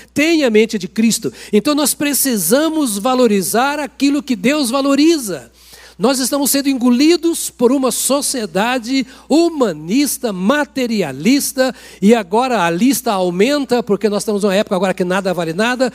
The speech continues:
só vale aquilo que você acha que pra você vale, e você precisa olhar para cima e entender que você não é um Esaú,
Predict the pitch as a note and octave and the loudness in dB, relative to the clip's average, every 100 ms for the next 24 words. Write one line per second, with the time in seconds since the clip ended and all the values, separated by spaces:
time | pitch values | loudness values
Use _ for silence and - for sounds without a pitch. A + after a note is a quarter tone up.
0 | - - - G3+ D#3 G#3+ G3+ - G3+ G3+ | -8 -4 0 0 2 0 0 0 -2 0
1 | D#3 G3+ - C4 G#3+ B3 B3 G#3 - F#3+ | 0 -2 -2 -2 0 0 -2 -8 -6 -4
2 | F3+ F3 - E3+ C3+ F#3 A3+ B3 C4+ - | -2 -2 -4 -4 -2 -2 0 0 -2 -6
3 | - - - G#3+ G#3 B3 C4+ D4 - C4 | -20 -18 -4 0 0 0 -2 -4 0 2
4 | A#3+ C4+ C#4 B3+ - - D#4 E4 A#3 D#3 | 2 2 0 -4 -4 -2 2 2 2 -2
5 | - - - A3 D#4+ D4+ C#4+ A#3+ A3 C#4 | -8 -10 2 4 4 0 -4 0 2 2
6 | C4+ B3 A#3 B3 B3+ D4+ D#4+ C4 D4 C#4+ | 0 -2 -2 0 2 2 2 2 0 0
7 | D4 A3 C#4 C4+ D4+ E4 F#3 | -2 0 0 2 4 4 0